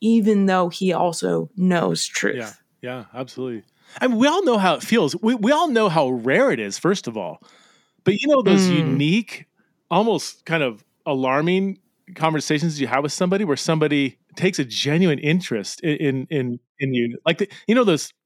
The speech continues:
Speaker 2: terrible times at church when they do, like, you know, a minute and a half. Now, everybody greet one another. It's the most awkward. Everybody hates it. You know, it's like, "How do I get out of this conversation?"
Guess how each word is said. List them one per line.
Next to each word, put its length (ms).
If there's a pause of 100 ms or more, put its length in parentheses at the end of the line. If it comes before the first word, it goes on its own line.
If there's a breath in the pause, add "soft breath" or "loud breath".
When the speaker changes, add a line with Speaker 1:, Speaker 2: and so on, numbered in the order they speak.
(320)
Speaker 2:
terrible 260
times 260
at 80
church 340
when 100
they 80
do, 140
like, 320
you 140
know, 240
a 80
minute 200
and 60
a 40
half. 280
Now, 100
everybody 280
greet 240
one 120
another. 360
It's 160
the 60
most 240
awkward. 800 (380 soft breath)
Everybody 380
hates 380
it. 300
You 100
know, 140
it's 120
like, 100
"How 180
do 100
I 60
get 120
out 80
of 60
this 80
conversation?" 320